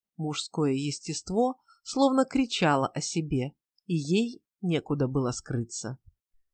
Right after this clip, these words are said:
Дженнивра прислонилась к каменной скамейке. Как же это не похоже на минуты наедине с Генри. О, тот превосходный компаньон, удобный, никогда не подавляющий её своим присутствием,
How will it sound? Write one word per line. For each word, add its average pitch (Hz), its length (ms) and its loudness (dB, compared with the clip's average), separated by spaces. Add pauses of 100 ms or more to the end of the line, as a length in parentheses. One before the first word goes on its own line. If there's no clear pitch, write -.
(140)
Дженнивра 165 580 2
прислонилась 160 880 -2
к - 220 -18
каменной 147 560 -2
скамейке. 143 840 -4 (520)
Как 214 280 -4
же 226 160 2
это 220 200 0
не 226 160 0
похоже 160 680 0 (300)
на 190 140 2
минуты 180 480 4
наедине 175 580 2
с 165 80 -10
Генри. 143 520 -2 (260)
О, 190 420 0 (100)
тот 320 260 0
превосходный 196 720 2
компаньон, 151 800 -2 (200)
удобный, 196 800 4 (160)
никогда 180 440 0
не 214 120 0
подавляющий 170 800 0
её 151 360 -2
своим 151 400 -4
присутствием, 143 920 -6